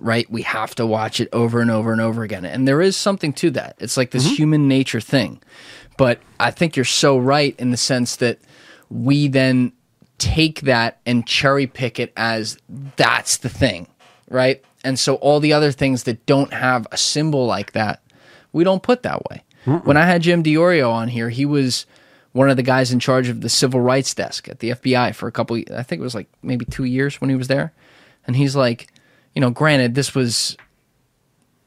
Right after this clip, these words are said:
Speaker 1: I guess, like, the late two thousands, so not crazy social media time, but he's like, "You see point one percent of the videos." <laughs> He's like, "I see all of them.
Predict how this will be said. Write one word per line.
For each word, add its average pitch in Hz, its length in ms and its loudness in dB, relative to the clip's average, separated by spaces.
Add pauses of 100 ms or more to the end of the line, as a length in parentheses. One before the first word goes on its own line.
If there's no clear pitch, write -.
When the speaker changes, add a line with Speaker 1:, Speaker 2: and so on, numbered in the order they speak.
(120)
Speaker 1:
I 131 100 -10
guess, 123 260 -4
like, 120 200 -10
the 117 100 -10
late 120 220 -6
two 127 160 -6
thousands, 123 460 0
so - 100 -6
not 131 220 -2
crazy 123 360 0
social 120 320 -2
media 117 240 0
time, 139 280 2
but 127 80 0
he's 120 120 -2
like, 113 320 0 (1160)
"You 165 240 2
see 202 380 2
point 156 360 2
one 151 240 4
percent 131 380 2
of 117 80 2
the 110 200 0
videos." - 460 -8 (160)
<laughs> 113 120 -4
He's 127 220 2
like, 151 220 2
"I 185 140 4
see - 260 2
all - 260 2
of - 120 -8
them. - 120 -12